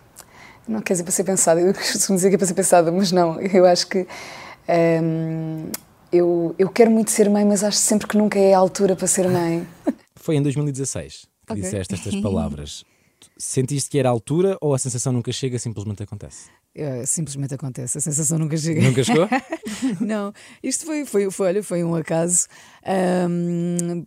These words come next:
Speaker 1: basicamente, muito resumidamente, eu apanhei covid, ah, e o Pedro também. <laughs>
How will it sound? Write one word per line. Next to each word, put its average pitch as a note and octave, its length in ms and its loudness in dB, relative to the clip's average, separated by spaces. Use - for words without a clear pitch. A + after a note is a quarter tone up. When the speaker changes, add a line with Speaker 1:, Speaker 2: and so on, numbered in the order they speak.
Speaker 1:
basicamente, G#3+ 840 -2
muito A3+ 260 0
resumidamente, G#3+ 760 -2
eu G3 420 0
apanhei F3+ 300 -2
covid, F#3 420 -4
ah, F3 360 0
e G3 120 -2
o F#3+ 40 -2
Pedro F3+ 280 -2
também. F3+ 240 0
<laughs> F#3 680 -2